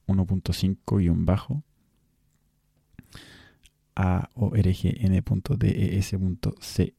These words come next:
O, que de nuevo me encantaría recibir sus comentarios.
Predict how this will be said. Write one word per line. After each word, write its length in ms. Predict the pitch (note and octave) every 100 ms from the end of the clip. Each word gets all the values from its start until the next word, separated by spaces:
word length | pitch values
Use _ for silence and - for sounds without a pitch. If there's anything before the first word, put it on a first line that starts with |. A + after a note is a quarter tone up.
| _
O, 240 | A2+ B2 - _ _ _ _ -
que 320 | - F#2+ E3+ -
de 80 | -
nuevo 340 | - G#2 G2+ - -
me 180 | G#2+ -
encantaría 840 | F#2 B2 - - G#2 - A2 C3+ _ _ _ _ _ _ _ -
recibir 440 | F2+ - F#2 F#2+
sus 220 | - F#2+
comentarios. 880 | - F2 E2+ - F#2 F#2+ G2 -